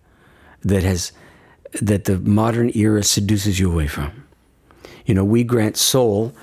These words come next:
to certain orders of life, don't we? But certainly to nothing made. We got that, thank, thank you, uh, monotheisms of all stripes. No-, nothing made has a soul. Uh, and so, even some of the makers, it's iffy. Uh,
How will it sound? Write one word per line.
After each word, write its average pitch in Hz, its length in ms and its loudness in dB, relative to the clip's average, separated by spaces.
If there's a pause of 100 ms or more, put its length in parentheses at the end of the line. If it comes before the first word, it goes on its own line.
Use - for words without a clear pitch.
(120)
to 143 100 -2
certain 107 420 0
orders 107 420 0
of 87 120 -2
life, 87 460 -2 (280)
don't 110 140 2
we? 160 240 0 (680)
But 156 120 -2
certainly 135 320 0
to 110 100 -2
nothing 98 340 2
made. 92 400 0 (760)
We 101 140 0
got 92 220 -2
that, 87 180 -2
thank, 85 260 -2 (120)
thank 95 280 -2
you, 85 280 0
uh, 95 100 -2
monotheisms 87 760 -2
of 85 120 -4
all 85 280 -2 (240)
stripes. - 520 -4 (320)
No-, 101 240 2
nothing 107 360 2
made 98 300 2
has 80 180 -2
a 76 60 -6
soul. 80 360 -4 (460)
Uh, 90 260 -2
and 101 260 0
so, - 240 0
even 113 320 2
some 107 180 0
of 104 40 2
the 104 80 2
makers, 110 540 0 (160)
it's - 160 -4
iffy. 87 340 -4 (880)
Uh, - 140 -20